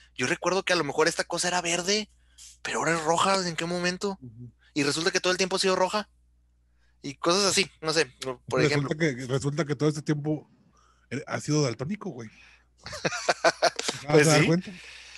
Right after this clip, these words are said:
Speaker 2: Que
Speaker 1: Pues
Speaker 2: los
Speaker 1: sí.
Speaker 2: pitufos no son morados.
Speaker 1: <laughs> Oye, al principio, antes de, de, de que estábamos, antes de, de que grabáramos este podcast,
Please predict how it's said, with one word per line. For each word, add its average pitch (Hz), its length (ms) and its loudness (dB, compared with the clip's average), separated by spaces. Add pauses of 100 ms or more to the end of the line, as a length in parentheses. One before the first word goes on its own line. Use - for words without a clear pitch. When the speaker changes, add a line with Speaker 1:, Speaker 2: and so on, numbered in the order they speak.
(200)
Speaker 2:
Que 156 80 2
Speaker 1:
Pues 143 100 8
Speaker 2:
los - 20 -
Speaker 1:
sí. 131 40 2 (100)
Speaker 2:
pitufos 160 360 4
no 160 80 4
son 160 180 6
morados. 156 360 4 (920)
Speaker 1:
<laughs> - 880 -8
Oye, 156 300 4 (340)
al 165 140 2
principio, 175 500 2
antes 185 260 2
de, 175 160 2
de, 147 200 4
de 139 180 -2
que 131 300 2
estábamos, 151 640 0
antes 160 240 -2
de, 120 460 2
de 113 120 -4
que 117 140 -2
grabáramos 117 640 2
este 110 180 -6
podcast, - 500 -4